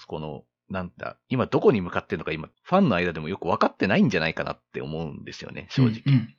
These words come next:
Speaker 1: 前だったらサノスっていう巨大な敵が出てくるぞみたいな。
Speaker 2: うん。
Speaker 1: なんかそういううっすらとはゴールが見えていた状態で進んでいたので、まだなんか一個の流れとしてここまで行くぞっていうモチベーションがなんか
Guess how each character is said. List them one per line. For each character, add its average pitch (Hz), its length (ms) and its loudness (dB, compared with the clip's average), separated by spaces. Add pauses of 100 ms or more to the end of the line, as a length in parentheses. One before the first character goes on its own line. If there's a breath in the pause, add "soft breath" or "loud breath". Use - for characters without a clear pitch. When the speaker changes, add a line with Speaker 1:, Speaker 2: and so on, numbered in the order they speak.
(140)
Speaker 1:
前 190 200 4
だ 160 120 6
っ - 80 -6
た - 100 2
ら 78 240 0
サ 131 160 4
ノ 113 120 4
ス - 120 -6
っ 82 40 -12
て - 200 -6
い 80 160 0
う 69 40 -10
巨 - 120 0
大 95 180 6
な 92 120 0
敵 87 160 -10
が 92 80 2
出 104 100 4
て 110 80 2
く - 100 0
る 90 100 -2
ぞ 71 140 -4
み 69 80 -14
た - 100 -16
い - 100 -20 (100)
な。 113 80 0
Speaker 2:
う - 20 0
ん。 107 220 -6 (300)
Speaker 1:
な 110 60 -6
ん - 40 -6
か - 80 -8
そ 160 220 0
う 156 40 2
い 147 240 4
う - 60 -4 (140)
う - 40 4
っ 139 40 2
す - 260 -2
ら 185 140 8
と 98 120 -2
は 78 220 -2
ゴ 135 180 8
ー 113 40 4
ル 85 100 0
が 71 100 -2
見 95 220 2
え 90 60 -2
て - 120 -10
い 71 60 -10
た 73 160 -4
状 76 240 -6
態 73 240 -6
で 73 220 -4
進 90 340 -8
ん 87 60 -2
で 85 80 0
い 76 80 -2
た 85 120 0
の 71 140 -6
で、 69 100 -6
ま 120 200 0
だ 123 100 4
な 82 140 0
ん - 80 -6
か - 180 -8 (180)
一 - 220 -6
個 95 80 -2
の 73 100 -6
流 82 200 0
れ 82 100 -2
と - 100 -10
し - 100 -12
て - 120 -12 (180)
こ - 160 -16
こ 107 100 0
ま 92 140 4
で 82 80 -6
行 82 100 -8
く 107 120 -4
ぞ 110 120 -2
っ - 60 -20
て 87 100 -6
い 78 100 -2
う 78 40 -4
モ 82 140 -6
チ - 160 -6
ベ 143 100 4
ー - 20 6
シ 131 120 0
ョ 123 40 2
ン 117 40 2
が 113 80 2
な 110 80 2
ん 92 60 -4
か - 280 -8